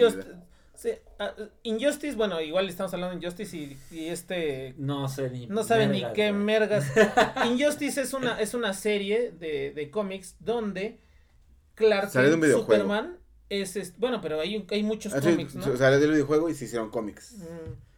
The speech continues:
Speaker 1: Ah,
Speaker 3: Pero
Speaker 1: no sabía, no sabía
Speaker 3: sí,
Speaker 1: que
Speaker 3: sí, sí hizo el videojuego,
Speaker 1: Ah,
Speaker 3: pero sí,
Speaker 1: sí.
Speaker 3: continúa.
Speaker 1: O sea, Clark Kent es malo, Superman es malo porque matan a, bueno, el Joker mar-, mata a esta
Speaker 3: Lois.
Speaker 1: Lois.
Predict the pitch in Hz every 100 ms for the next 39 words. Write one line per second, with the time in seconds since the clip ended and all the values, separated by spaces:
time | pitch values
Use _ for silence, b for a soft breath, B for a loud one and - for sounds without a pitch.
0 | - - - 277 277 254 285 254 254 269
1 | 254 262 - - - - 147 139 139 127
2 | 113 117 117 160 170 214 226 - 117 107
3 | 107 107 - 101 95 101 95 b b -
4 | 190 220 - - 220 226 226 220 233 -
5 | 185 180 202 196 147 131 175 175 175 202
6 | 196 180 180 180 180 202 - 180 175 175
7 | 165 190 202 180 208 226 - - 185 214
8 | 247 - _ - 196 185 151 214 240 214
9 | 165 165 175 175 - - 185 170 175 196
10 | 202 170 165 160 160 170 - 151 143 131
11 | 104 107 - - - 175 175 185 175 -
12 | -